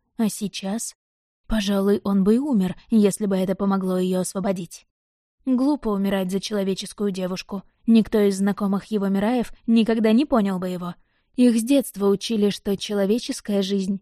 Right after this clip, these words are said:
не стоит жизни великого змея, хотя она и имеет свою цену. Но Ториан так не думал. Он пытался припомнить хотя бы кого-нибудь, кто смог бы разделить эту точку зрения, но на ум так никто и не пришел. В памяти всплыло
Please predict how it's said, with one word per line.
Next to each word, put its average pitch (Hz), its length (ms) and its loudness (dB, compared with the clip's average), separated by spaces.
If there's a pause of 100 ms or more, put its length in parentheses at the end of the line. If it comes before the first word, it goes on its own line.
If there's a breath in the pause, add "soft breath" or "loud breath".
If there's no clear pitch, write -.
не 311 140 0
стоит 185 400 -4
жизни 190 420 -2
великого 190 400 -2
змея, 180 380 -6 (260)
хотя 202 380 0
она 196 180 0
и 262 160 0
имеет 190 300 -2
свою 185 240 -4
цену. 180 400 -8 (480)
Но 208 240 4
Ториан 196 540 2
так 202 200 -4
не 240 140 4
думал. 175 340 -2 (340)
Он 233 200 6
пытался 208 400 0
припомнить 240 580 4
хотя 226 280 -2
бы 220 120 2
кого-нибудь, 220 840 -2
кто - 200 -2
смог 226 300 2
бы 226 100 4
разделить 247 560 2
эту 214 180 -4
точку 208 320 -4
зрения, 190 520 -4 (260)
но 233 220 6
на 208 180 2
ум 254 300 2
так 226 240 0
никто 214 320 0
и 196 80 2
не 202 100 2
пришел. 190 440 -6 (560)
В - 140 -18
памяти 233 440 2
всплыло 226 580 -2